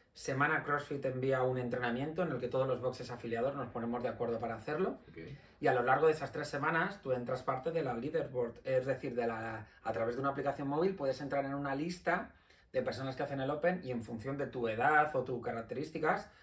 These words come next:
Speaker 1: eh, compararte con el resto del planeta.
Speaker 2: Ok, sé que, em, el año pasado vivimos algo impresionante aquí en CrossFit Coraje. Yo tuve la oportunidad también de estar aquí y compartir ese triunfo con ustedes.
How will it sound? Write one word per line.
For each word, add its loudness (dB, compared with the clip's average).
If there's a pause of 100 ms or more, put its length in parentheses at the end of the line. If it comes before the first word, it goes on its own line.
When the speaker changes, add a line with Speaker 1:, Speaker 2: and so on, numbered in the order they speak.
(160)
Speaker 1:
eh, 0
compararte -2
con -2
el -4
resto -6
del -6
planeta. -12 (600)
Speaker 2:
Ok, -4 (540)
sé 2
que, 8
em, 0
el 2
año 2
pasado 4
vivimos 6
algo 6
impresionante 2 (240)
aquí -8
en -4
CrossFit -2
Coraje. -4 (140)
Yo 2
tuve 8
la 4
oportunidad -4
también -4
de -2
estar -4
aquí -6
y -10
compartir -4
ese -4
triunfo -6
con -6
ustedes. -2